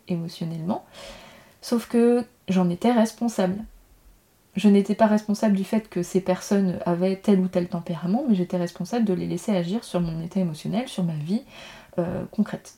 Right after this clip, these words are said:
Donc, quelle est votre place au sein de votre entourage ? Est-ce que vous sentez que vous occupez une place qui vous convient, ou est-ce qu'il y a encore des choses à travailler ? Et au sein du couple, je vais zoomer quand même sur le couple, hein, parce que,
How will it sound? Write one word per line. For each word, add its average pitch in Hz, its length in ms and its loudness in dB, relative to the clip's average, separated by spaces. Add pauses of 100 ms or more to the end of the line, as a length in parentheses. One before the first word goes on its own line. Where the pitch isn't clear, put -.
Donc, 180 340 -2 (380)
quelle 214 160 2
est 254 100 8
votre 208 300 2
place - 640 -4 (800)
au 202 140 6
sein 226 340 2
de 190 240 2
votre 202 380 0
entourage ? 202 420 -4
Est-ce 196 160 -4
que - 80 -4
vous 196 460 -2
sentez 247 440 -2
que 202 80 0
vous 202 200 0
occupez 226 500 0
une 190 160 2
place 220 220 -2
qui - 160 -4
vous 180 200 -2
convient, 185 440 -2 (680)
ou 208 120 4
est-ce 190 160 2
qu'il 220 160 2
y 214 40 4
a 190 60 2
encore 214 240 2
des 180 140 2
choses 202 280 -2
à 180 60 2
travailler ? 170 560 -8 (640)
Et 196 120 8
au 185 80 6
sein 226 180 4
du 196 160 6
couple, 220 320 -6
je 185 100 -2
vais 175 160 6
zoomer 196 300 4
quand 190 120 0
même 196 200 0
sur 190 140 -6
le 175 100 0
couple, 277 260 -4
hein, 196 100 -2
parce 180 200 -8
que, - 100 -8